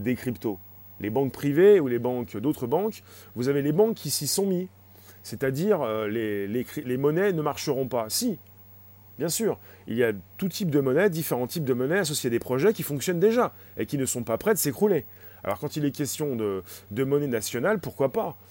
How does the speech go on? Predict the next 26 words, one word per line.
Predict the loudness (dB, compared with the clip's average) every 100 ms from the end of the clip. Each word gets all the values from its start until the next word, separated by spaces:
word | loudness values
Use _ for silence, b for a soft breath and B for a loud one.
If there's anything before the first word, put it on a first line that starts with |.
| B B B -14
On | -10 -8
peut | -2 0
aller, | 0
euh, | 0 0
voir | -2 -2
un | -4
petit | -6 -6
peu | -6
ce | -6
qui | -6
se | -6
passe | -2 -2 -2
au, | -4
au | -2
Venezuela | -2 -2 -2 -2 -2 -2 -2 -2
ou | -2
dans | -2 -2
d'autres | -2 -4
pays. | -2 0 0 -2 B B B -4
Euh, | 0 0
pourquoi | 0 0 2
ces | 2 0
monnaies | 2 2 0
ne | 0
marcheraient-elles | 0 -2 -4 -2 0 0 2 2 2
pas ? | -2 -4